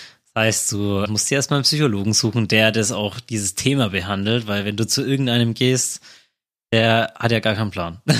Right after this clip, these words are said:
<laughs> wenn man's so sieht. Dann brauchst du noch einen Psychiater, der macht Gutachten, das sind zwei unabhängige Leute. Da musst du dann auch erstmal, ich glaub, ein halbes Jahr bis Jahr in Therapie sein, wenn mich nicht alles täuscht, ich weiß nicht mehr genau, oder eine gewisse Sitzungsanzahl.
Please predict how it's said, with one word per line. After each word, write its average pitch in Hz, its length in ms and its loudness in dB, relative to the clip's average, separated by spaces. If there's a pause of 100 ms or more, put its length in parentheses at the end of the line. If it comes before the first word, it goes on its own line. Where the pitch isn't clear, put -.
<laughs> - 300 -10
wenn 107 100 -6
man's 101 160 0
so 104 100 -2
sieht. 95 260 -6 (420)
Dann 117 140 -4
brauchst 131 260 2
du 147 40 2
noch 120 140 4
einen 127 140 2
Psychiater, 139 720 2
der 123 540 0
macht 117 220 -2
Gutachten, 156 520 -2
das 123 120 -4
sind 117 140 -4
zwei 107 180 -2
unabhängige 117 600 -2
Leute. 127 400 0 (680)
Da 110 120 -4
musst 117 200 2
du 123 60 4
dann 113 140 4
auch 117 120 2
erstmal, 117 460 2
ich 110 60 -2
glaub, 110 260 -4 (240)
ein 95 100 -10
halbes 123 360 0
Jahr 127 240 2
bis 120 180 -2
Jahr 120 260 0
in 117 180 -2
Therapie 110 480 -4
sein, 120 520 -2
wenn 135 120 -4
mich 123 100 -4
nicht 123 100 -4
alles 120 240 -4
täuscht, 123 360 0
ich - 80 -6
weiß 107 180 -2
nicht 113 100 0
mehr 101 80 0
genau, 113 380 0 (500)
oder 104 200 -2
eine 107 200 2
gewisse 113 320 2
Sitzungsanzahl. 123 1300 0